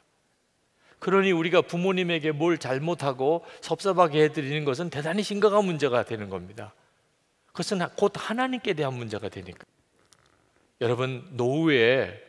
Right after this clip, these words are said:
자녀를 잘 길러서 "내가 좀 덕을 보겠다", 이런 생각하시는 분들 착각해서 깨시기 바랍니다. 우리는 자녀 믿고 사는 사람 아닙니다.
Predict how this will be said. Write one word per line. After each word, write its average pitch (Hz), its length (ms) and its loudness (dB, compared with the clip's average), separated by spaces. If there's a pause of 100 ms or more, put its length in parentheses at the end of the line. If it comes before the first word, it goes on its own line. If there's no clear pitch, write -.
(500)
자녀를 131 520 0
잘 - 400 -8
길러서 110 840 -2 (680)
"내가 104 360 4
좀 104 220 -8
덕을 110 320 -4
보겠다", 101 520 -6
이런 143 280 0
생각하시는 131 640 -6
분들 104 580 -6 (1000)
착각해서 147 560 -6
깨시기 147 440 -6
바랍니다. 92 640 -12 (440)
우리는 135 640 0
자녀 165 400 0
믿고 147 300 -2
사는 127 280 -6
사람 127 300 0
아닙니다. 104 720 -8